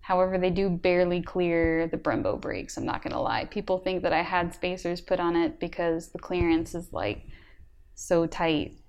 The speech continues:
Nope, we just got lucky. Just did a couple of measurements and picked them, but people always ask me the offset of the wheels and do I run spacers. The other thing is, who made your headlights? Um,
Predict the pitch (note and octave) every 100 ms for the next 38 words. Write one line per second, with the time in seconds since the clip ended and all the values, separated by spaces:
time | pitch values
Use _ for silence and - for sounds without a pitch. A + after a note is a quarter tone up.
0 | - - - - - - - - A3 G3+
1 | G3+ - - - - - G#3 F#3 F3+ -
2 | F3 F#3+ F3+ F3 F3+ F3+ - - - -
3 | - - - F#3 F3+ F#3+ F#3 F#3 F3 F3
4 | F3+ F3 E3+ E3+ - - - - - -
5 | - G3 F3+ F#3+ F3 F#3 F3+ F3 F3+ F3
6 | E3 D#3+ - - - - - - - F3+
7 | F3+ F3 E3+ E3+ D#3+ - F3 E3 - E3
8 | E3 F3+ E3+ E3+ E3+ E3 D#3+ - - -
9 | - F3+ F3 E3+ E3+ E3 E3+ F3 - -
10 | - - E2 - - F#3 F#3 F#3 F#3 F#3+
11 | F#3+ F#3+ F3+ F3 - - - - - G#3+
12 | F#3+ G3+ G3+ G3+ G3+ F3+ - - - -
13 | - - - - - - - - - F#3+
14 | F#3 F#3+ F#3+ G3